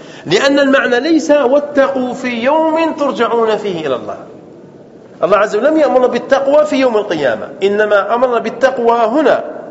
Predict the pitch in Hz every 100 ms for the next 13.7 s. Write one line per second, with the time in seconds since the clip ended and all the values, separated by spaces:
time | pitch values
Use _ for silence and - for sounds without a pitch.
0 | - - - 202 175 - 127 90 - -
1 | - - - - - - - - - 147
2 | 185 226 240 220 123 - - - - -
3 | - 156 220 - 320 269 247 208 196 190
4 | - - - - 156 165 - - - 277
5 | 262 - 143 139 - - - - - -
6 | - - - - - - - - - -
7 | 123 147 180 190 185 190 185 180 180 202
8 | 233 202 - - - 131 160 170 160 -
9 | - 208 - 233 240 - - 165 139 120
10 | - - - - - - - 220 277 285
11 | 240 208 175 147 226 285 247 277 330 -
12 | - - - - - - 170 247 339 294
13 | 262 - 190 135 101 - -